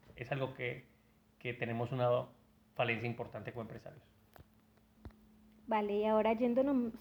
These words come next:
Speaker 2: más un poco hacia las características de las personas que están atrás de las empresas,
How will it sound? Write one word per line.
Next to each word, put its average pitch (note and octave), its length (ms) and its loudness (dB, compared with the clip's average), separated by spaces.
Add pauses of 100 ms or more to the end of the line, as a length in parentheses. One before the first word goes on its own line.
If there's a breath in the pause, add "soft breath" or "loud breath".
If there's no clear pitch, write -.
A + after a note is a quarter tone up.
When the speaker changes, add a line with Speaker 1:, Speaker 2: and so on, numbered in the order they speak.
(160)
Speaker 2:
más G#3+ 360 0
un A#3 120 2
poco A#3 320 2
hacia A3+ 400 4
las G3+ 240 2
características G#3 840 -2
de A3+ 80 4
las A3 200 4
personas G#3 640 -2
que A3+ 100 -10
están G3+ 180 -6
atrás G3 320 -2
de G#3 80 2
las G#3+ 220 2
empresas, G3+ 640 0